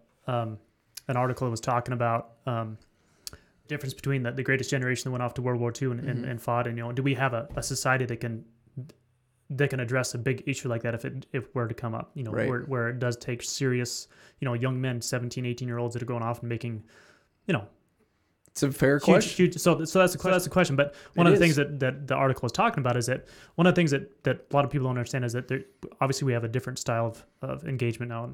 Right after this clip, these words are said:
Speaker 1: in, in,
Speaker 2: Oh,
Speaker 1: uh,
Speaker 2: totally. Yep.
Speaker 1: in wartime, but, uh, so many of the technology platforms that we're using in our military and other places,
Speaker 2: Yeah.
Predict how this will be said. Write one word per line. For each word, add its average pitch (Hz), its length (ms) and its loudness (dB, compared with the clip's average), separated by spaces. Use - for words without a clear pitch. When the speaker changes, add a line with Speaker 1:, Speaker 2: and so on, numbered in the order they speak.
Speaker 1:
in, 151 60 -10
in, 139 60 -6
Speaker 2:
Oh, 143 80 4
Speaker 1:
uh, - 20 4
Speaker 2:
totally. 123 400 -2
Yep. - 260 -4
Speaker 1:
in 139 360 -2
wartime, 151 380 2
but, 127 220 -2
uh, 135 220 2
so - 420 4
many 180 320 6
of 135 400 2
the 147 100 2
technology 139 500 2
platforms 139 480 -2
that 127 80 -2
we're 123 80 -2
using 123 240 -4
in 117 40 -4
our 113 60 -4
military 127 380 -2
and 120 80 -2
other 120 120 0
places, 135 540 -8
Speaker 2:
Yeah. - 200 2